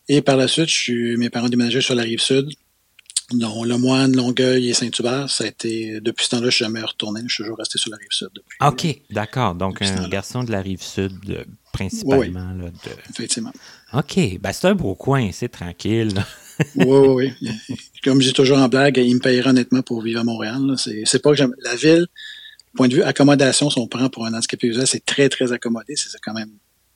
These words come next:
Speaker 1: pas si, pas mal mieux que la Rive-Sud, là, pour certaines choses. Mais en, quand t'as une maison, t'as des enfants, vivre en ville, là, c'est pas nécessairement le,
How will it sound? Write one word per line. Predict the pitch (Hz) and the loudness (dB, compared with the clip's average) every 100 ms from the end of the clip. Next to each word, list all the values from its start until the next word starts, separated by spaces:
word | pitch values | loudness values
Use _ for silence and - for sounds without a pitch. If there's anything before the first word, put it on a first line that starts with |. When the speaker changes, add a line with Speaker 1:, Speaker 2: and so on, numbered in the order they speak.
| - | -2
Speaker 1:
pas | 127 | 0
si, | - - - _ _ | 2 0 -4 _ _
pas | - 123 | 2 4
mal | 135 131 | 6 6
mieux | 139 | 4
que | 139 | 2
la | |
Rive-Sud, | 117 113 156 196 | 0 -2 -2 0
là, | 180 - | -2 -4
pour | 127 | -6
certaines | 113 120 | -4 -2
choses. | 113 147 185 175 - - - - - | 0 0 -2 -4 -12 -18 -18 -12 -2
Mais | 120 127 | 2 4
en, | 131 120 117 - | 4 0 -4 -6
quand | 120 | -4
t'as | 120 123 | 2 6
une | |
maison, | 120 117 123 131 | 6 4 0 0
t'as | 113 | 0
des | 113 | -2
enfants, | 117 107 - 123 123 123 123 117 - _ - | -2 -4 -2 2 2 2 0 -4 -10 _ -10
vivre | 117 123 120 | -2 0 0
en | 113 | 0
ville, | 113 127 | 2 2
là, | 123 | 2
c'est | 120 113 _ | 0 -4 _
pas | 123 | -2
nécessairement | 120 - 107 110 110 | 0 0 -2 -4 -6
le, | 113 | -12